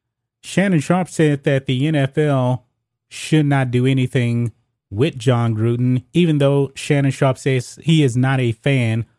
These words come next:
of Jon Gruden and never has been, even though his brother, Sterling Sharpe, likes Gu-,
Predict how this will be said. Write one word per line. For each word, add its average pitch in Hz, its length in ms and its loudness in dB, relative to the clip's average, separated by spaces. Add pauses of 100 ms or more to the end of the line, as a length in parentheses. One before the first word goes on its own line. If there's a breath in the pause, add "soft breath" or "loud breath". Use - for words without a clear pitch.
(140)
of 117 120 0
Jon 120 280 0
Gruden 123 260 0
and 110 80 -2
never 117 200 0
has 143 340 0
been, 120 360 -4 (560)
even 147 300 2
though 131 160 2
his 120 160 0
brother, 127 460 0
Sterling 123 360 -2
Sharpe, 139 460 0 (640)
likes 127 380 -2
Gu-, 127 180 -2